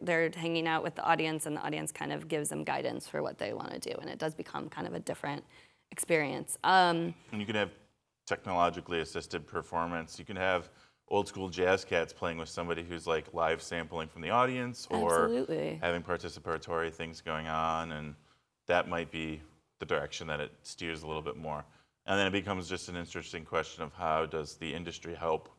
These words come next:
Speaker 2: artists do that, and
Speaker 1: Yeah.
Speaker 2: how, how does it help artists make sure that they're supporting themselves while
Speaker 1: Right,
Speaker 2: doing that?
Speaker 1: and keep the lights on. I think that, like,
Speaker 2: Yeah.
Speaker 1: that's one of the tricky parts is,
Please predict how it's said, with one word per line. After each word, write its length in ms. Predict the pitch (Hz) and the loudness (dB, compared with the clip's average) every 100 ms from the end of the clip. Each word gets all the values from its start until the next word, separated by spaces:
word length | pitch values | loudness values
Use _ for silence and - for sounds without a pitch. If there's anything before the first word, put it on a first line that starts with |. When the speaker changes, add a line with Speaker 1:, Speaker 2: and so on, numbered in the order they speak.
| _ _ _ _ _ _ _ _ _ _ _ _ | _ _ _ _ _ _ _ _ _ _ _ _
Speaker 2:
artists 340 | 90 87 85 - | 2 4 0 -4
do 140 | 101 95 | -4 2
that, 380 | 90 87 80 - | 4 6 4 0
and 120 | 90 90 | -2 2
Speaker 1:
Yeah. 100 | 101 90 | 4 6
Speaker 2:
how, 140 | 85 78 78 | 4 0 -4
how 100 | 85 | -2
does 160 | 82 82 | -2 -2
it 100 | 78 | -2
help 260 | 82 78 | 0 0
artists 560 | 78 80 80 78 - - _ _ _ - | 0 0 0 -2 -10 -14 _ _ _ -8
make 120 | 85 | -6
sure 220 | - 87 | -2 0
that 220 | 82 80 | 2 0
they're 360 | 82 80 78 76 - _ _ _ _ _ _ _ _ _ - | 2 2 2 0 -6 _ _ _ _ _ _ _ _ _ -12
supporting 460 | 117 113 104 92 | 0 4 4 2
themselves 420 | 85 - 69 67 - | -6 -4 -4 -6 -6
while 100 | 175 | 0
Speaker 1:
Right, 180 | 170 | 0
Speaker 2:
doing 140 | 76 - | 0 -4
that? 100 | - | -4
Speaker 1:
and 120 | 160 | -4
keep 180 | - 170 | -2 -4
the 60 | 160 | 0
lights 260 | 156 147 | 0 0
on. 180 | 156 151 | -4 -2
I 100 | 156 | 2
think 160 | 208 208 | 4 4
that, 120 | 233 | 4
like, 160 | 208 196 | 4 4
Speaker 2:
Yeah. 200 | 196 190 | 4 4
Speaker 1:
that's 260 | - - - - _ _ _ | 2 -6 -12 -20 _ _ _
one 160 | 196 202 | 0 2
of 120 | 214 | 4
the 180 | 196 175 | 4 4
tricky 320 | 175 170 165 | 0 -6 -4
parts 460 | 165 160 151 - - | 0 2 2 0 -2
is, 440 | 139 151 143 - | 2 2 2 0